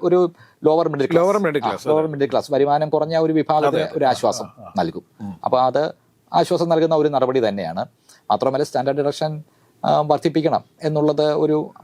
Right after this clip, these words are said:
Speaker 1: പൊതുവേ ഉള്ളൊരു ആവശ്യം കൂടിയാണ്. കാരണം ഈ സ്റ്റാൻഡേർഡ് ഡിഡക്ഷൻ നൽകുന്നത് ജോലി നേ-, ജോലി ചെയ്ത് വരുമാനം നേടുമ്പോൾ അതിനുവേണ്ടി കുറച്ച് ചിലവൊക്കെ ആൾക്കാർക്ക് വരുന്നുണ്ട്.
Speaker 2: അതെ, ആ.
Speaker 1: അപ്പൊ ആ ചെലവ് പരിഗ-,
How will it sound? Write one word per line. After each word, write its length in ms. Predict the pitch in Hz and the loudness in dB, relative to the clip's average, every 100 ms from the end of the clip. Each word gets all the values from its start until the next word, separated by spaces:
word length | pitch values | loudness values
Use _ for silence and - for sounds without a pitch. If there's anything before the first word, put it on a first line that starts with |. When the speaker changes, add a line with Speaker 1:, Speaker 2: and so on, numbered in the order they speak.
| - | -4
Speaker 1:
പൊതുവേ 240 | 147 160 | 2 4
ഉള്ളൊരു 220 | 156 160 | 4 2
ആവശ്യം 340 | 147 160 156 170 | 2 2 2 2
കൂടിയാണ്. 320 | 160 101 76 - _ _ _ - | 2 2 -2 -12 _ _ _ -2
കാരണം 180 | 107 123 | 0 0
ഈ 20 | |
സ്റ്റാൻഡേർഡ് 360 | 117 107 120 | -2 0 0
ഡിഡക്ഷൻ 280 | 127 123 147 | -2 -4 -2
നൽകുന്നത് 540 | 135 123 143 147 101 120 | 0 2 2 0 0 0
ജോലി 520 | 104 113 180 202 - _ _ 175 | 2 4 2 0 -6 _ _ -2
നേ-, 400 | 151 165 170 135 | 2 4 2 0
ജോലി 320 | 127 143 202 | 2 4 2
ചെയ്ത് 360 | 180 180 185 | 2 2 4
വരുമാനം 440 | 165 151 160 170 175 | 2 2 0 0 0
നേടുമ്പോൾ 540 | 143 135 113 95 127 - _ _ _ _ _ _ | 2 2 2 0 -2 -8 _ _ _ _ _ _
അതിനുവേണ്ടി 360 | 139 185 220 226 | 0 4 2 2
കുറച്ച് 220 | 214 196 | 0 0
ചിലവൊക്കെ 420 | 190 175 160 160 - _ _ | 0 0 0 -2 -4 _ _
ആൾക്കാർക്ക് 320 | 123 143 131 120 | -2 0 0 2
വരുന്നുണ്ട്. 320 | 104 117 135 | 0 0 -2
Speaker 2:
അതെ, 340 | 117 87 95 | -4 -4 -12
ആ. 160 | 92 - | -16 -6
Speaker 1:
അപ്പൊ 160 | 120 151 | -2 2
ആ 180 | 147 196 | 2 2
ചെലവ് 420 | 190 220 208 214 | 2 2 4 2
പരിഗ-, 520 | 208 190 202 - - | 2 0 0 -4 -18